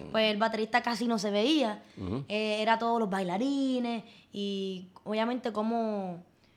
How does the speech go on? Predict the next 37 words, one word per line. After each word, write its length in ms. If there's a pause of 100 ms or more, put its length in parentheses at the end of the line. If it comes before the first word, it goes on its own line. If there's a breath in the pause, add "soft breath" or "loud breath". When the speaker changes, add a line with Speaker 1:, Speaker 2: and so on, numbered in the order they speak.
(200 soft breath)
Speaker 1:
se 1000
coordinan 720
entre 440
ellos 280
para, 420
para 200
ofrecer 320
ese, 260
ese 300
espectáculo, 640 (120)
espectáculo 680
que 80
también 280
es 60
un 100
tipo 280
de 80
arte, 260
es 400
un 160
tipo 220
de 60
Speaker 2:
Ujú. 0
Speaker 1:
expresión, 540 (640 loud breath)
eh, 680
diferente, 680 (640 soft breath)
pero 220
sigue 220
siendo 180
un 80
tipo 180
de 60
expresión. 520 (120)
Y 420
me 100
gusta, 720 (300)
eh, 600